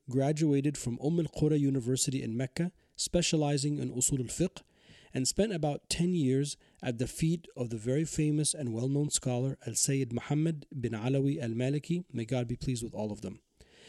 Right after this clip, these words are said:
These sheikhs have bestowed their blessings upon Sheikh Ali and given him license, ijaza, to teach various disciplines of Islamic knowledge.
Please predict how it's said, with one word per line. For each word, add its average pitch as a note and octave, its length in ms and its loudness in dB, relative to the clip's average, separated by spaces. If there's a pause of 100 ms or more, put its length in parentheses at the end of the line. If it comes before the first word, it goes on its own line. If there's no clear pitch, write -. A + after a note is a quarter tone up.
(280)
These D#3+ 200 4
sheikhs D#3+ 420 4
have A#2 200 -2
bestowed C#3+ 440 4
their B2+ 100 2
blessings D3 500 2
upon C#3 280 0
Sheikh - 280 0
Ali B2+ 320 -2 (400)
and B2+ 160 -2
given F#3+ 220 4
him D#3+ 200 2
license, D3+ 460 0
ijaza, B2 600 -2
to B2+ 100 -4
teach - 300 0
various C#3 320 0
disciplines C#3+ 600 0 (140)
of B2+ 120 -4
Islamic A#2+ 440 -2
knowledge. E2+ 420 -8